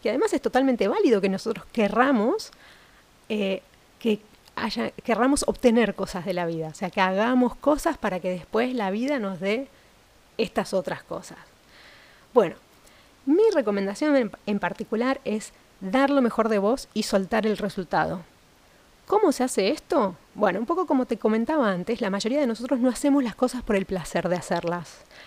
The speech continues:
Las hacemos para conseguir algo. Vos no vas a trabajar para dar un servicio. Vas a trabajar para cobrar un sueldo a fin de mes porque de algo hay que vivir. Y a lo sumo, después también está la gente que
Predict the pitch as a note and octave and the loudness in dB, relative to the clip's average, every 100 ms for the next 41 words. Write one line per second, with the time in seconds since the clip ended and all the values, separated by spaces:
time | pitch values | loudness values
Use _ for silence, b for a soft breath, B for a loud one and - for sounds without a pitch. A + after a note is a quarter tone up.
0 | B F#3 G#3+ C#4 D#4 A#3 G3 G3+ F#3+ - | B -4 4 4 4 4 2 2 2 0
1 | G#3 F#4 F4+ F#3 F3 - _ - b b | 2 4 4 4 2 -4 _ -20 b b
2 | b b b b F#4+ F#4 D4+ G#4+ G3+ D#3+ | b b b b 4 8 8 6 4 4
3 | D#3 - F#3 - F#3 E3+ - - E3 G#3 | 4 2 -2 2 2 0 -4 -8 2 4
4 | G3 F#3 F3+ - F3 F3 E3+ - F3 E3+ | 4 2 0 0 0 0 -4 -2 -2 -4
5 | _ b b G#3+ B3+ D4 D4+ D4 F4+ - | _ b b 0 2 4 4 4 2 4
6 | G3+ G3 A3 B3 B3+ C#4+ B3+ F3+ A3 B3+ | 4 6 6 4 4 4 4 2 2 4
7 | F4+ E4+ F4+ - G3+ F#3 F3+ F3 F#3+ C#4 | 4 4 2 0 0 0 0 2 2 2
8 | C4 F#3+ C#4+ D4+ - - _ b b b | 2 2 2 2 0 -8 _ b b b
9 | b - G#3 G3 A3+ - D4 B3+ A4 B | b 0 2 2 2 2 4 4 2 B
10 | B B - - - - - F3+ F#3+ A#3 | B B -10 -4 -4 -4 -4 0 2 2
11 | A#3 B3+ - D#4 C#4 G4+ - - E3+ | 0 0 0 2 2 -2 -6 -4 -2